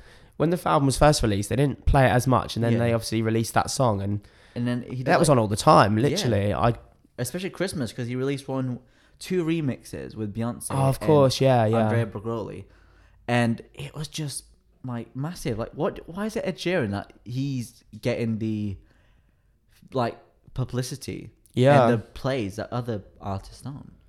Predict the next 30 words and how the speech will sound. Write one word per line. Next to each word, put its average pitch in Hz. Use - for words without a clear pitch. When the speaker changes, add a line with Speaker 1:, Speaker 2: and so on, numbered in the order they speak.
Speaker 2:
It's -
Speaker 1:
No, 147
Speaker 2:
weird. 175
Speaker 1:
it's, -
it's 185
funny, -
isn't 175
it? -
There's 123
obviously, 139
there 135
should -
be 131
some 131
sort 113
of 113
reason, 131
but -
it's 110
hard 139
to 120
pinpoint 127
Speaker 2:
It's 185
Speaker 1:
it. -
Speaker 2:
weird 226
'cause 147
his 160
uni-, 196
his 143
music 175